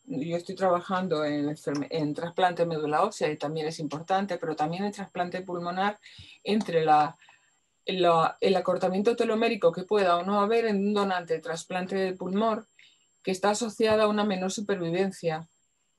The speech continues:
eh, en el receptor por la, el, el, el, la aparición de la enfermedad injerto huésped. Esto lo han hecho en un grupo que también, eh, de Paul Walters,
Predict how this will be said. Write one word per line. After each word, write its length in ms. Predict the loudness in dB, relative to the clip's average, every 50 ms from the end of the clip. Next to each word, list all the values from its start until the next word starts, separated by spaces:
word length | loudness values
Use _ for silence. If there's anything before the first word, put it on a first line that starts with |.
| _ _ 0
eh, 420 | 4 8 8 10 10 8 6 4 0 -12 -20 _ _
en 340 | 2 4 4 4 4 2 2
el 340 | 2 2 2 0 -2 -4 -4
receptor 720 | -6 -6 -2 0 -2 -2 0 2 4 4 4 4 0 -6 _ _ _ _ _ _ _
por 160 | 2 4 6
la, 320 | 6 6 6 6 4 2 0
el, 460 | -2 -2 -2 -2 -2 -2 -2 -4 -4 -2
el, 440 | -2 0 0 -2 -2 -2 -4 -6 -4
el, 180 | -4 -2 0
la 60 | 0 0
aparición 400 | 2 2 2 2 0 -2 -2 -2
de 80 | 0
la 80 | 0 0
enfermedad 640 | -2 -4 -6 -6 -4 -2 0 0 0 0 0 -2 -4 -4
injerto 460 | -6 -6 -4 -4 -4 -4 -2 -2 -4
huésped. 380 | -2 -4 -6 -8 -8 -10 -10 -10 _ _ _ _ _ _ _ _ _ _
Esto 300 | -6 -6 -2 0 2 2
lo 120 | 4 4
han 120 | 4 4 2
hecho 340 | 2 0 0 0 -2 0 0
en 80 | -2
un 120 | -6 -6 -6
grupo 360 | -6 -6 -2 -2 -2 -2 -2
que 260 | -2 -4 -2 -2 -4
también, 580 | -4 -6 -6 -6 -4 -4 -4 -4 -4 -4 -6 -6 -6 -6
eh, 380 | -6 -6 -6 -4 -4 -6 -6 -8 -10
de 480 | -12 -8 -6 -4 -4 -4 -4 -6 -8 -8 _ _ -14 -14 -14 _ _
Paul 220 | -2 0 0 0
Walters, 580 | 0 0 0 0 0 0 -2 -2 -2 -4 -10 -16